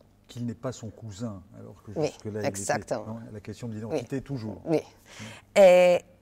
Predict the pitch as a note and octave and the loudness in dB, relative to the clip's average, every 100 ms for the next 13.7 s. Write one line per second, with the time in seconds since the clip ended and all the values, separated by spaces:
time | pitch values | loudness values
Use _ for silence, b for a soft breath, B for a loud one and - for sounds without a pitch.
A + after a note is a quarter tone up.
0 | _ F#3 G#3+ A#3+ B3 F3+ G3 F3 F#3+ - | _ 2 4 6 4 0 0 0 0 -4
1 | _ _ - - - G3 - F#3+ D#3 F#3+ | _ _ -14 -10 -4 -4 -4 -6 -4 -4
2 | - F#3+ F#3+ - G#3 F3+ F3 F3+ - - | -2 -2 -2 -2 -2 0 -2 -6 -16 -14
3 | - D#3+ D#3+ - F3 E3 - F#3 G#3 A3 | -10 -6 -6 -4 -4 -4 -8 -6 -4 -4
4 | D#3+ D3 D3 - - - - C#3+ - F3 | -4 -4 -6 -8 -10 -14 -10 -8 -8 -8
5 | G#3+ A#3 B B B B - F3+ A3 C4+ | -12 -14 B B B B -2 2 4 4
6 | B3+ G3 E3+ - E3 D#3+ - E3 D#3 D#3 | 2 0 -4 -4 -2 -2 -4 -4 -2 -2
7 | D3 D3+ D3+ F3+ C#4+ - b b b D#3+ | 0 0 0 -2 -4 -12 b b b -6
8 | D3 - E3 E3 - B B B B B | -4 -2 -2 -4 -8 B B B B B
9 | _ F3+ - - - _ _ - D#3 C#3+ | _ -16 -10 -10 -12 _ _ -6 -4 0
10 | D#3 D3 C#3 - E3 D#3+ F#3 F3+ F3 E3 | 2 2 0 -4 -6 -2 -2 -2 -2 -4
11 | E3 - B B - D3 - D#3 C#3+ D3+ | -8 -12 B B -10 -8 -4 -2 -2 -2
12 | D3 C#3 - D3+ C#3 C3+ C3+ C3+ C#3 B2+ | -2 -4 -4 -4 -4 -6 -6 -6 -8 -8
13 | C#3+ C#3+ C3+ - C3+ D3 | -6 -6 -6 -6 -4 -4